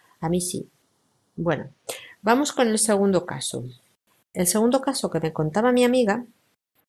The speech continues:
era el de un matrimonio, otro matrimonio en su entorno también, que, mm,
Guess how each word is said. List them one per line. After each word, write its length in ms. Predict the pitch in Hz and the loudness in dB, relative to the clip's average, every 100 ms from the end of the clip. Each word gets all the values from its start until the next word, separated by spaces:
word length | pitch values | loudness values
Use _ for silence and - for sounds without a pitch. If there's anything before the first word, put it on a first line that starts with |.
| _ - | _ -2
era 320 | 208 240 254 - | 2 2 0 2
el 300 | 180 175 165 | 2 4 4
de 520 | 170 165 160 156 151 - _ _ _ _ _ _ _ _ _ _ _ _ _ _ - | 4 4 4 0 -4 -10 _ _ _ _ _ _ _ _ _ _ _ _ _ _ -6
un 160 | 185 | 0
matrimonio, 680 | 196 202 240 247 277 247 247 - | 0 0 0 0 0 -2 -2 -4
otro 220 | 175 185 | -2 0
matrimonio 600 | 202 202 208 226 214 196 | 0 0 0 0 0 -2
en 120 | 160 | -4
su 180 | 156 170 | -6 -4
entorno 520 | 156 156 226 202 180 | -4 0 0 2 -2
también, 560 | 180 147 170 262 262 330 - _ _ _ _ _ _ _ _ | -4 -4 0 0 0 -6 -14 _ _ _ _ _ _ _ _
que, 400 | - 214 202 269 - - _ | -2 2 2 0 -6 -20 _
mm, 320 | - 156 165 | -14 -8 -6